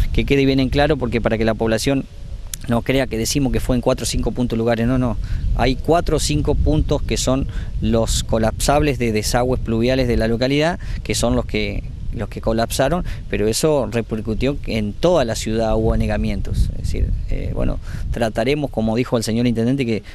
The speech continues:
ayer estuvo a la cabeza de todo esto en el operativo que se hizo acá en el Corralón, después salimos cada uno a diferentes lugares y nos íbamos cambiando,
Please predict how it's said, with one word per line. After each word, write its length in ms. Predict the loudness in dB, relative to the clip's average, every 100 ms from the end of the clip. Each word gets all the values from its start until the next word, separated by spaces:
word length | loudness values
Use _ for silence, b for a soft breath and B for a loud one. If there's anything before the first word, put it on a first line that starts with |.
| B
ayer 260 | -6 -2 -2
estuvo 260 | 0 0
a 20 |
la 80 | 0
cabeza 320 | 0 0 0
de 60 | -2
todo 200 | 0 0
esto 200 | 0 0
en 100 | 0
el 100 | -2
operativo 460 | -2 -2 -2 0 0
que 80 |
se 120 | -2 -4
hizo 100 | -2
acá 100 | 0
en 80 |
el 60 | 0
Corralón, 440 | 0 2 2 0 -2 B B B B
después 320 | -4 0 0
salimos 320 | 2 2 0
cada 240 | 2 2 2
uno 220 | 2 2
a 80 | 2
diferentes 440 | 0 0 2 2
lugares 400 | 2 2 2 2
y 60 | 2
nos 140 | 2
íbamos 300 | 2 2 0
cambiando, 600 | 0 0 2 2 2 0